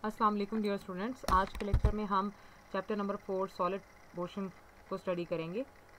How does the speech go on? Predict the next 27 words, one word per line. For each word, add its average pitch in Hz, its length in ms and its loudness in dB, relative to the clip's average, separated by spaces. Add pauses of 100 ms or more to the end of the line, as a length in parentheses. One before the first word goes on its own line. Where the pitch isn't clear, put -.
(100)
Solids 226 360 2
क्या 240 160 -2
हैं? 240 220 0
ये 233 260 0
एक 226 100 -2
state 196 260 -4
of 247 100 -2
matter 196 360 0
है 214 200 0 (340)
जो 190 120 -2
रिजिड 190 280 0
होती 226 360 0
है, 226 120 0
hard 185 340 8
होती 214 300 0
है, 208 160 2
strong 214 520 6 (400)
intermolecular 208 680 0
forces 214 440 -2
होती 214 340 0
हैं, 214 100 -2
definite 214 420 -2
shape 202 300 -6
होती 196 280 -6
है 202 140 -4
और 196 180 0
definite 185 380 -2